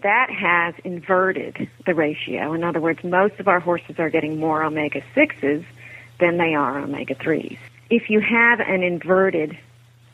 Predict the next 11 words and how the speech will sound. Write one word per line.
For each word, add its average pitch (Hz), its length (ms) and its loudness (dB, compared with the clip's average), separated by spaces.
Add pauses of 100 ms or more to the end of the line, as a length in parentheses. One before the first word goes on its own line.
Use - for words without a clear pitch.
ratio, 185 520 0
in 160 80 -2
other 160 140 0
words, 156 160 0
if 160 160 -4
you 160 80 -6
have 180 260 2
more 175 400 2
omega-sixes 156 880 -2
than 156 120 0
omega-threes, 151 880 2